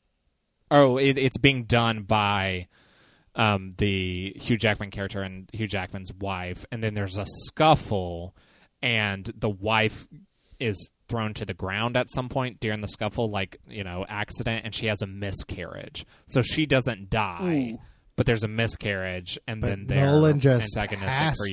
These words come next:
Speaker 1: years.
Speaker 3: kill the wife.
Speaker 1: Has to kill the wife. And the other thing is,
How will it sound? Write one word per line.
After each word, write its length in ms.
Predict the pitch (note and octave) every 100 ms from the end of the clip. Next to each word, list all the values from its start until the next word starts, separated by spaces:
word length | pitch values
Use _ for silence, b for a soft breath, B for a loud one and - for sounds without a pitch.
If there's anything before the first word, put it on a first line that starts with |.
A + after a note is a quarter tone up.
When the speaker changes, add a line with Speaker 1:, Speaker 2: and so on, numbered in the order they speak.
| F3
Speaker 1:
years. 100 | -
Speaker 3:
kill 340 | D3 C#3+ D3 D#3+
the 120 | G3
wife. 800 | A3+ D#4+ F#4 F#4 F#4 E4 C#3+ -
Speaker 1:
Has 220 | A2+ A2+
to 120 | -
kill 180 | - A#2+
the 80 | A2
wife. 340 | G#2 G2 F2+ - B B
And 140 | B2
the 120 | C3 C#3
other 180 | E3 E3+
thing 240 | D3+ C3+
is, 520 | B2 A#2 A2+ G#2+ -